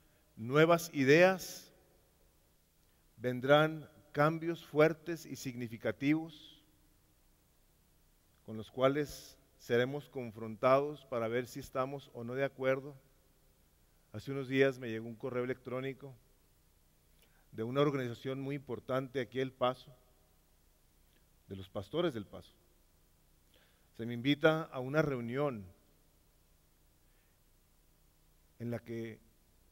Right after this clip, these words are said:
el, el tema, el punto es la tolerancia.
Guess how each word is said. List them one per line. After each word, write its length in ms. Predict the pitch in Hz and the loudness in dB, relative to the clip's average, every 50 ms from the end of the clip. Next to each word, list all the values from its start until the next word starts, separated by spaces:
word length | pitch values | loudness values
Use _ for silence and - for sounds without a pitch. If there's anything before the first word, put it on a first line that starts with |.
| _ _ _ _ _ _ _ - | _ _ _ _ _ _ _ -14
el, 260 | 110 107 101 101 - _ _ _ _ _ _ _ - | -14 -12 -14 -14 -20 _ _ _ _ _ _ _ -12
el 180 | 117 107 104 | -12 -12 -12
tema, 400 | _ _ 135 139 143 135 120 98 - - _ _ _ _ _ _ _ _ _ _ _ _ _ _ _ _ _ _ _ | _ _ -2 -2 -2 -4 -8 -12 -14 -20 _ _ _ _ _ _ _ _ _ _ _ _ _ _ _ _ _ _ _
el 220 | 120 110 107 95 | -10 -10 -10 -10
punto 680 | - _ _ _ 135 139 143 143 143 - - - 101 90 - _ _ _ _ _ _ _ _ _ _ _ _ _ _ _ _ _ _ | -12 _ _ _ -10 -8 -8 -8 -10 -12 -16 -20 -20 -20 -20 _ _ _ _ _ _ _ _ _ _ _ _ _ _ _ _ _ _
es 260 | 113 113 110 - - | -10 -10 -10 -10 -10
la 120 | 117 117 | -12 -12
tolerancia. 800 | - _ - 113 101 98 95 92 95 98 101 95 - - 107 98 | -12 _ -14 -12 -12 -12 -12 -12 -12 -14 -16 -16 -18 -20 -20 -20